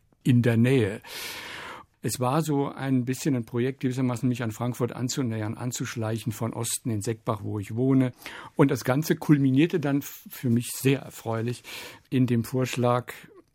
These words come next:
in der Stadtbücherei in der Hasengasse eine Ausstellung zu machen. Und die ist jetzt im letzten November, Dezember gelaufen unter dem Stichwort Stadt meiner Wahl,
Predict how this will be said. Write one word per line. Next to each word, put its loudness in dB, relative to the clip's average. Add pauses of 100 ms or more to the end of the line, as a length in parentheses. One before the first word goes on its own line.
in 2
der -2
Stadtbücherei -2
in 2
der -2
Hasengasse 0
eine 0
Ausstellung -6
zu -10
machen. -6 (380)
Und -4
die -2
ist -6 (120)
jetzt -2
im 0
letzten -2
November, -2
Dezember -2
gelaufen -4
unter -6
dem -6
Stichwort -8
Stadt -4
meiner -2
Wahl, -8